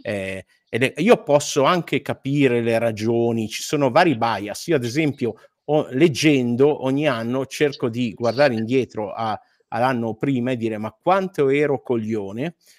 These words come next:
L'anno scorso mi sono letto un po' di, potete andare online e cercare Zio Hack, Libri Detti, ci sono tutti, no? Mi sono, pubblichiamo sul blog, solo un anno abbiamo saltato al duemilasedici, prima non, non,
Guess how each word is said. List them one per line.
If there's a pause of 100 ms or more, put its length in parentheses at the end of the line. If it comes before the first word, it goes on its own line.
(280)
L'anno
scorso
mi
sono
letto
un
po'
di,
potete
andare
online
e
cercare
Zio
Hack,
Libri
Detti,
ci
sono
tutti,
no? (300)
Mi
sono,
pubblichiamo
sul
blog,
solo
un
anno
abbiamo
saltato
al
duemilasedici,
prima (680)
non,
non,